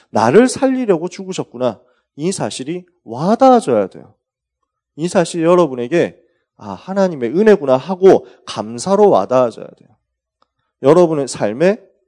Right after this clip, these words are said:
원동력입니다, 이게. 삶을 움직이고 있는 동력이란 말이지.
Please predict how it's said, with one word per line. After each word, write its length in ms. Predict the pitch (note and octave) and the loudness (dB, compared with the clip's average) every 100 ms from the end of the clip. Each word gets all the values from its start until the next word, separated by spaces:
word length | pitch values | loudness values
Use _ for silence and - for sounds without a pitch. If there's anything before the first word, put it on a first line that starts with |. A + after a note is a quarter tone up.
| _ _ | _ _
원동력입니다, 880 | G#2 A2 C3+ G3+ G3 B2+ F2 - - | -8 -6 -2 -2 -2 -10 -12 -20 -20
이게. 120 | F2+ - _ _ _ - | -20 -20 _ _ _ -12
삶을 420 | - F#3 A3 B3+ | 0 0 2 0
움직이고 560 | F3 D#3 G3 G3 D#3 | -2 -2 -6 -4 -4
있는 280 | A#2+ B2+ D3 | -4 -2 -4
동력이란 600 | - A#2 A2+ E3 A3 A3 | -4 -10 -2 -2 0 -2
말이지. 540 | A#2+ F2+ F#2+ D3 B2 | -2 -10 -10 -10 -10